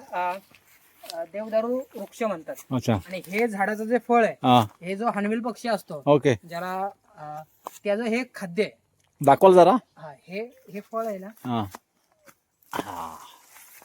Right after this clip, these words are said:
Speaker 1: हे फळ आहे.
Speaker 2: हा.
Speaker 1: तर त्याच्यामध्ये हे ज्या बिया असतात ना,
Speaker 2: हा.
Speaker 1: त्या हॉर्नबिल पक्षीच्या स्पेशल खाद्य आहे.
Speaker 2: ओके.
Speaker 1: आणि ही,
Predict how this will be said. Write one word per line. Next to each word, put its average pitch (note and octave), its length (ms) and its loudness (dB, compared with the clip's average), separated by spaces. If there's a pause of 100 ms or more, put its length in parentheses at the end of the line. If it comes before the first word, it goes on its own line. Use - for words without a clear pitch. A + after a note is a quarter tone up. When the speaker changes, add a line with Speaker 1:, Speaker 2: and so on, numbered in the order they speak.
(200)
Speaker 1:
हे G#3 80 -8
फळ G#3+ 260 -2
आहे. C#3+ 180 -6
Speaker 2:
हा. B2+ 200 -12
Speaker 1:
तर B2 80 -6 (120)
त्याच्यामध्ये A3 540 0
हे G#3+ 140 -2
ज्या A#3 120 0
बिया A3+ 260 0
असतात F#3 240 -6
ना, F3 120 -8
Speaker 2:
हा. B2 340 -6 (260)
Speaker 1:
त्या G#3+ 200 -6
हॉर्नबिल G3+ 280 -6
पक्षीच्या A#3 500 -8
स्पेशल A#3+ 560 -10
खाद्य F3 240 -6
आहे. C#3+ 220 -10
Speaker 2:
ओके. A#2 180 -2
Speaker 1:
आणि E3+ 260 -10
ही, A#3+ 360 -6